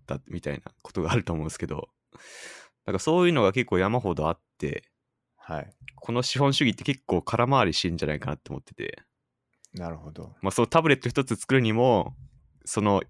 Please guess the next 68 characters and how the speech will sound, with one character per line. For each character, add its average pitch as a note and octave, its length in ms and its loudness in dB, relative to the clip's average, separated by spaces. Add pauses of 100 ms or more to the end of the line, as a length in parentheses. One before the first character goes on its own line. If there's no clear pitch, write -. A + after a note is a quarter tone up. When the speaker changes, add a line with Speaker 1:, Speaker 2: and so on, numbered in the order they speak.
Speaker 1:
た A#2+ 100 0
く - 80 -4
さ B2+ 80 4
ん A2+ 40 4
の G#2+ 60 2
人 G2 180 2
が F2 380 4
苦 B2 120 -2
労 F#2+ 160 2
し - 100 -6
て D#2 400 0
辛 G#2+ 140 2
い G#2+ 60 4
思 G#2+ 180 2
い - 20 -2
し - 140 -6
て - 40 -10
作 - 180 -2
っ F2+ 40 -2 (380)
た G2 100 2
の G#2 140 2
に、 A2 360 0 (300)
ま G2 100 -2
あ、 - 20 -2
全 F2 200 0
然 E2+ 200 -2
売 E2+ 80 0
れ F2 80 0
な E2+ 100 -2
く - 80 -18
て、 - 340 -8 (380)
た A#2+ 100 0
だ F#2 140 2
無 G2 160 2
意 G2 80 2
味 F#2 100 2
な D2+ 300 -2 (160)
辛 G2 160 2
い F2+ 60 4
時 F2+ 120 -4
間 F2 160 0
だ - 100 -4
け F2 140 -2
が C#2+ 240 -2 (400)
残 E2 260 -2
っ - 60 -4
て、 - 380 -6 (880)
こ A2 80 -2
れ G2+ 60 0
本 B2+ 160 -2
当 B2+ 100 0
に B2+ 100 2
意 A#2 40 2
味 F#2+ 100 2
あ F#2+ 60 2
ん F#2 60 0
の D#2 80 -2
か D#2 100 -4
な D2 80 -2
っ C#2+ 40 -6 (200)
て - 320 -6 (480)
思 F2 200 -2
い E2+ 40 -2
ま E2 100 -2
す - 100 -12
ね、 - 140 -12
よ D2 140 -8
く。 - 200 -20